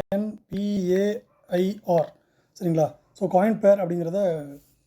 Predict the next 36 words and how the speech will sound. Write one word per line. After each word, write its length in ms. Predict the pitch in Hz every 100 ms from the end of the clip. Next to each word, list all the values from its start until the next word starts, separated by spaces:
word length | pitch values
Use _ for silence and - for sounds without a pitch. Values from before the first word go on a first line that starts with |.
| _ _
கிளிக் 180 | 202 170
பண்ணுங்க. 440 | 190 170 190 220 - _ -
So, 160 | 180
ஃபர்ஸ்ட்லேயே 260 | 175 175 233
வரும் 160 | 202
பாருங்க, 340 | 170 156 143 170
காயின் 120 | 170
பேர். 220 | 160 143 - _ _ _
So, 180 | 196
காயின் 220 | 196 208 196
பேரை 160 | 190
கிளிக் 200 | 180 175
பண்ணிக்கலாம். 380 | 170 151 156 196 - _ _ _
பண்ணிக்கிட்டீங்க 480 | 185 208 196 196 175
அப்படின்னா, 480 | 165 160 196 240 - _ _ _
உங்களுக்கு 300 | 208 202 180
இந்த 160 | 180
வெப்சைட்ல 340 | 175 262 233 208
என்னென்ன 260 | 190 220
சொல்றாங்க 480 | 196 180 196 175 170
அப்படிங்கிறத 280 | 156 156 160
பார்ப்போம். 460 | 147 147 165 214 - _ _ -
காயின் 220 | 196 202
பேர், 220 | 190 151
crypto 400 | - 180 226 220
trading 280 | 214 202 214
for 140 | 214 170
everyone. 420 | 165 160 143 - -
சரிங்களா? 360 | 160 151 147 - _ _ _ _ _ -
Sign 160 | 202
up, 400 | 214 214 _ 226
ஆ, 240 | 180 170 160
sign 300 | 170 190 170
up 80 |
to 160 | 175 165
sign, 220 | 208 262